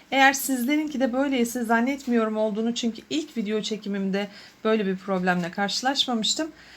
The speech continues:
Eğer eksik varsa sizde de hemen şuradan bir tane, e, gizliden ilmek alabilirsiniz. Şimdi ne yaptık? Şuradaki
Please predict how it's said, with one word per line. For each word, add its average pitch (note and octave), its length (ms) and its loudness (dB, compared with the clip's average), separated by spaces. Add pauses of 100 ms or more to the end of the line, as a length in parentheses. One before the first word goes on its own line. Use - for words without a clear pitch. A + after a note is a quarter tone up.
(260)
Eğer A#3+ 320 4
eksik D4+ 360 -4 (600)
varsa D4 380 6
sizde F#3+ 420 0
de D4 60 -2
hemen A#3 320 0
şuradan G#3+ 420 -2
bir D#4 100 0
tane, G#3+ 420 -2 (420)
e, G3+ 300 2
gizliden A3+ 580 2
ilmek G3+ 340 0
alabilirsiniz. D#3 680 -2
Şimdi D4 360 0 (760)
ne F4+ 100 4
yaptık? - 600 2 (960)
Şuradaki A#3+ 760 -2